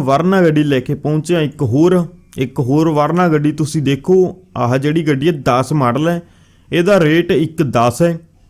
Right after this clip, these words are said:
ਗੱਡੀ ਬਹੁਤ ਵਧੀਆ, ਨੁਕਸ ਕੋਈ ਨਹੀਂ, ਚਲਾਉਣ ਦੇ ਵਿੱਚ ਬਹੁਤ ਵਧੀਆ ਜੀ। ਗੱਡੀ ਖੜੀ ਆ ਮਲੋਟ ਏਰੀਆ 'ਚ, ਜਾ ਕੇ ਦੇਖਣੀ ਹੋਵੇ ਜਾ ਕੇ ਦੇਖ ਸਕਦੇ ਹੋ, ਚਲਾ ਕੇ ਦੇਖਣੀ ਹੋਵੇ ਚਲਾ ਕੇ ਦੇਖ ਸਕਦੇ ਹੋ। ਤੇ ਮੌਕੇ 'ਤੇ ਘਾਟਾ ਵਾਧਾ ਰੇਟ ਹੋ ਜਾਊਗਾ। ਦਸ ਮਾਡਲ ਗੱਡੀ ਹੈ,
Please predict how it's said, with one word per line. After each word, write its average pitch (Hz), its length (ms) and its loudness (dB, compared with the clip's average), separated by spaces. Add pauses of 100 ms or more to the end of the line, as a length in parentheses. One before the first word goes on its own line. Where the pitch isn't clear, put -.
(340)
ਗੱਡੀ 139 420 2
ਬਹੁਤ 175 340 2
ਵਧੀਆ, 185 360 2
ਨੁਕਸ 165 340 -2
ਕੋਈ 160 260 2
ਨਹੀਂ, 180 160 0
ਚਲਾਉਣ 151 480 -2
ਦੇ 165 80 2
ਵਿੱਚ 160 240 -2
ਬਹੁਤ 170 360 0
ਵਧੀਆ 180 320 2
ਜੀ। 170 200 0 (480)
ਗੱਡੀ 143 320 0
ਖੜੀ 156 220 4
ਆ 180 80 2
ਮਲੋਟ 139 420 0
ਏਰੀਆ 143 380 2
'ਚ, 175 80 -2
ਜਾ 139 300 0
ਕੇ 139 140 -2
ਦੇਖਣੀ 135 360 -2
ਹੋਵੇ 135 160 0
ਜਾ 117 240 0
ਕੇ 127 220 -4 (360)
ਦੇਖ 123 240 0
ਸਕਦੇ 175 280 0
ਹੋ, 196 40 4
ਚਲਾ 151 320 0
ਕੇ 147 140 -4
ਦੇਖਣੀ 143 300 -2
ਹੋਵੇ 131 140 -2
ਚਲਾ 117 280 -2
ਕੇ 113 160 -4
ਦੇਖ 107 260 -4
ਸਕਦੇ 165 320 0
ਹੋ। 185 200 0 (600)
ਤੇ 175 180 4
ਮੌਕੇ 160 360 0
'ਤੇ 180 240 0
ਘਾਟਾ 143 260 0
ਵਾਧਾ 147 300 0
ਰੇਟ 131 220 0
ਹੋ 123 180 0
ਜਾਊਗਾ। 180 240 2 (140)
ਦਸ 131 260 -2
ਮਾਡਲ 127 300 -2
ਗੱਡੀ 120 240 0
ਹੈ, 156 60 0